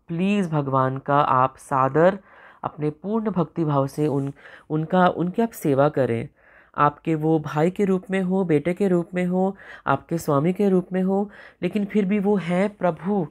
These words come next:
वो जगत के पालनहार हैं, वो बिल्कुल खेलने की वस्तु नहीं है। इसी के साथ मैं ये वीडियो समाप्त करता हूँ दोस्तों, अगले वीडियो में आपसे ज़रूर मुलाकात होगी। प्लीज़ मेरे चैनल का साथ दीजिए,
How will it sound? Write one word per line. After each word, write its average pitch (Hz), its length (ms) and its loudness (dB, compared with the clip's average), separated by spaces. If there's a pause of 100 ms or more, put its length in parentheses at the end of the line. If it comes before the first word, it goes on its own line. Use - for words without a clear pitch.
(680)
वो 202 200 4
जगत 185 460 2
के 220 80 2
पालनहार 202 800 2
हैं, 214 260 -2
वो 202 300 -2
बिल्कुल 185 460 -4
खेलने 147 420 -2
की 175 160 -8
वस्तु 147 320 -4
नहीं 123 220 -4
है। 117 200 -4 (420)
इसी 160 220 0
के 170 100 0
साथ 156 300 2
मैं 151 80 -2
ये 143 140 0
वीडियो 139 280 -2
समाप्त 135 360 -2
करता 156 240 -4
हूँ 151 120 0
दोस्तों, 147 440 -2 (580)
अगले 147 260 2
वीडियो 139 240 2
में 143 100 2
आपसे 139 240 -4
ज़रूर 143 260 0
मुलाकात 139 560 -4
होगी। 151 340 -6 (500)
प्लीज़ 170 240 -2
मेरे 151 180 2
चैनल 135 260 -2
का 135 180 -4
साथ 139 240 0
दीजिए, 156 480 -2